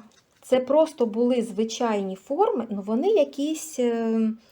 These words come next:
вінтажні, не сучасні. Я їх придбала колись на O L X. Е, в них не було, е, жодного кристалу. Але ми не, от, не, не могли зрозуміти, що це за сплав. Вони були в патині, вони були якісь грязні.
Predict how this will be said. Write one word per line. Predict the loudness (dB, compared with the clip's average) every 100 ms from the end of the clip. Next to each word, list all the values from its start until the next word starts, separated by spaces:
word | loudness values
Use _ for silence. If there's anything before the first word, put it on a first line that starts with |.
| -20 -6 2
вінтажні, | 2 2 0 0 -4 -2
не | -2
сучасні. | -2 -6 -4 -4 -4 -8 -2
Я | 2 4
їх | 4 0
придбала | -2 -4 0 0 2 0
колись | 0 0 0 -2
на | -6
O | -4 -2 -2
L |
X. | 2 0 0 -14 _ _ _ _ _ -20 _ -8
Е, | -6 -4 -6 -6 -10 -14 _ _ _ _
в | 0
них | 2 2 0
не |
було, | -2 2 4 4 4 0 -2
е, |
жодного | 2 2 2 0 -2
кристалу. | -4 -8 -6 -8 -8 -12 -16 _ _ _ -8
Але | 2 6 6
ми | 6 2
не, | 2 2
от, | 2 2
не, | 2
не | 2 2
могли | 2 2 0
зрозуміти, | 0 2 2 2 0 -2 -2
що | 0 -2
це | 0
за | 0 -2
сплав. | -4 -6 -6 -6
Вони | -6 -6 -4
були | -4 -4
в | -4
патині, | 0 2 2 -2 -6 -6
вони | -4 -2 -2
були | -2 -2
якісь | 0 -2 -4 -8
грязні. | -6 -2 0 0 -2 -2 -8